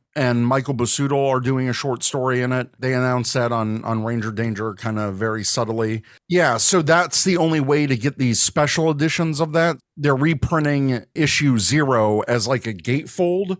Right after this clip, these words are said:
It's called the Power Coin edition, and it's got foil accents. It looks very nice, and it has all the Goni Montez classic helmets.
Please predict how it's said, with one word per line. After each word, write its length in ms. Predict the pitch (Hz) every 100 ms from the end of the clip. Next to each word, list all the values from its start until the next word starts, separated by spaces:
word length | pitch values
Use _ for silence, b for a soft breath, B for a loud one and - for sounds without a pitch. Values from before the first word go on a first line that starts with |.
| -
It's 160 | 135 123
called 300 | - 165 123
the 80 |
Power 340 | 101 147 147 131
Coin 320 | - 127 113
edition, 600 | 104 110 - 110 104 104 B B B
and 160 | 147 139
it's 200 | 127 -
got 340 | 147 143 -
foil 480 | - 175 165 147 131
accents. 560 | 143 - 156 131 123
It 60 | 123
looks 260 | 131 127 -
very 260 | 127 123
nice, 320 | 117 117 110
and 80 | 123
it 60 | 104
has 220 | 123 107
all 140 | 123
the 100 | 117
Goni 400 | 107 117 117 120
Montez 840 | 113 110 110 - 110 101 98 98 - b b b
classic 460 | - 123 113 - -
helmets. 540 | 120 107 90 82 -